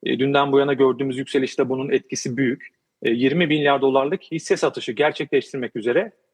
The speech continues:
başvuruda bulundular. E, buradan elde edilecek gelirle E T H alacaklarını beyan ettiler. E, yirmi milyar dolar Ethereum ölçeğinde ciddi bir rakam.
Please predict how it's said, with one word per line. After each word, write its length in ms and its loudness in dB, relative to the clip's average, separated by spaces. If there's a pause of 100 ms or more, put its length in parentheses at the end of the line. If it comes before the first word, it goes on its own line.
(100)
başvuruda 640 0
bulundular. 600 -2 (320)
E, 180 -2
buradan 440 2
elde 260 2
edilecek 480 0
gelirle 520 0 (240)
E 160 2
T 180 2
H 160 0
alacaklarını 680 -4
beyan 260 2
ettiler. 500 -6 (400)
E, 80 -8
yirmi 340 0
milyar 440 0
dolar 420 0 (320)
Ethereum 400 0
ölçeğinde 440 -2
ciddi 320 0
bir 100 2
rakam. 400 -6